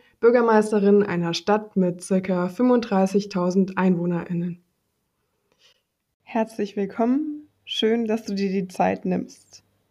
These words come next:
Ja, Marion, zuerst würde ich dich mal fragen, seit wann engagierst du dich kommunalpolitisch und wie bist du eigentlich ursprünglich dazu gekommen?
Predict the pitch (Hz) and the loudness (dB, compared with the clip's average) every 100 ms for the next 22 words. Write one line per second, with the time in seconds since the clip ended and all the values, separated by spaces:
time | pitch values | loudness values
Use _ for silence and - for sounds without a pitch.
0 | _ _ _ _ - 226 202 196 190 196 | _ _ _ _ -6 -2 -2 -4 -6 -6
1 | 190 190 202 202 220 220 226 214 208 202 | -6 -6 -4 -2 -4 -2 4 6 6 2
2 | - 202 202 190 185 - - 185 180 185 | -4 -4 -2 -2 -2 -8 -8 -6 -4 -4
3 | 185 185 180 180 208 247 254 131 214 214 | -4 -2 -4 2 4 4 0 2 4 6
4 | 202 196 214 214 208 185 190 196 - - | 6 6 6 4 0 2 4 2 -2 -16
5 | _ - 190 190 196 233 254 254 254 269 | _ 0 2 4 2 0 0 -4 -2 -2
6 | 262 254 - 202 208 202 202 - 226 214 | -2 -2 -2 4 6 4 2 -4 0 0
7 | 214 202 - 190 196 196 196 190 - - | 0 -2 0 2 0 2 0 -2 -6 -8
8 | 185 185 196 185 180 - 180 - 180 185 | -8 -6 -2 0 0 -2 -6 -6 -6 -6
9 | 185 180 165 | -4 -4 -6